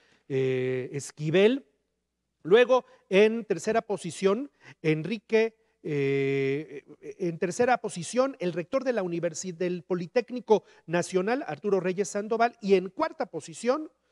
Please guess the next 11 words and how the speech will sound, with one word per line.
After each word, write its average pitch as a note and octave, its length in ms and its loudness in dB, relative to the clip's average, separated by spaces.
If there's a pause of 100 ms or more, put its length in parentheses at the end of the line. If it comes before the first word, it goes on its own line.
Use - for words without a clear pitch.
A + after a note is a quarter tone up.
(240)
la D3+ 100 0
doctora F3+ 340 0
Lilia C#3 280 -6
Cedillo. - 480 -18 (180)
O B2+ 80 -20
sea E3 140 -4
que F3 280 -4
es - 100 -20
una G#3 200 -6
posición E3+ 540 -6 (260)
bien, A#3+ 420 0